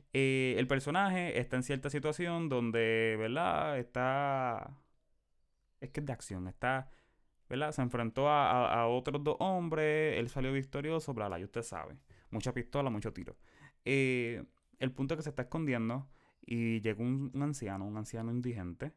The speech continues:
eh, y está por allí, ¿verdad? Y se le acerca y este hombre empe-, entabló una conversación prácticamente y lo que le dijo fue como que el típico comentario de que "¿quién entiende a las mujeres?". O sea, eh,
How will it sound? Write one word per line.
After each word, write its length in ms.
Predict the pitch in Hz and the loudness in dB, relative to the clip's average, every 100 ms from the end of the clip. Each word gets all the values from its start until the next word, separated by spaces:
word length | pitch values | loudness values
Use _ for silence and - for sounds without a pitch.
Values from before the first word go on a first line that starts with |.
| _ _ _ _ - | _ _ _ _ -16
eh, 560 | 104 101 95 80 - - - _ | -12 -10 -8 -10 -12 -18 -20 _
y 80 | 117 | -14
está 260 | - 104 | -10 -8
por 160 | - 139 | -6 -6
allí, 340 | - 277 247 - _ _ _ _ - | -6 -10 -14 -20 _ _ _ _ -10
¿verdad? 260 | 120 190 - _ _ _ _ | -10 -10 -16 _ _ _ _
Y 640 | - 135 123 120 110 101 98 139 _ _ _ _ _ - _ _ _ - - - - | -4 -2 0 -2 -4 -8 -10 -14 _ _ _ _ _ -20 _ _ _ -20 -20 -20 -20
se 180 | - 123 | -8 -4
le 80 | 117 | -2
acerca 540 | - 139 139 131 120 - - - _ | -2 -4 -2 -4 -6 -12 -20 -20 _
y 280 | - 127 123 | -2 0 2
este 360 | 117 117 - 147 | 2 0 -2 -2
hombre 240 | 147 147 | 0 -2
empe-, 200 | 135 117 | -2 -2
entabló 280 | 117 113 104 | -2 -2 -2
una 140 | 113 | -4
conversación 460 | 120 135 135 135 143 | 0 0 2 0 0
prácticamente 600 | 139 135 143 147 160 143 | -2 -2 0 0 0 0
y 40 | 135 | 0
lo 80 | 113 | 0
que 60 | |
le 80 | 110 | 0
dijo 200 | 110 120 | -2 -2
fue 220 | 127 139 | -2 -4
como 260 | 139 123 107 | -4 -6 -6
que 80 | 110 | -8
el 120 | 104 | -8
típico 400 | - 123 135 139 | -8 -6 -6 -4
comentario 500 | 143 131 127 139 135 | -2 -2 -2 -2 -2
de 120 | 113 | -4
que 280 | 107 101 98 | -4 -8 -8
"¿quién 160 | - 113 | -6 -4
entiende 300 | 123 135 135 | -2 -2 0
a 20 | |
las 100 | 131 | 0
mujeres?". 400 | 120 127 113 117 127 | 0 -2 -4 -8 -12
O 60 | |
sea, 260 | 113 110 101 | -6 -4 -4
eh, 280 | 101 101 101 | -6 -8 -10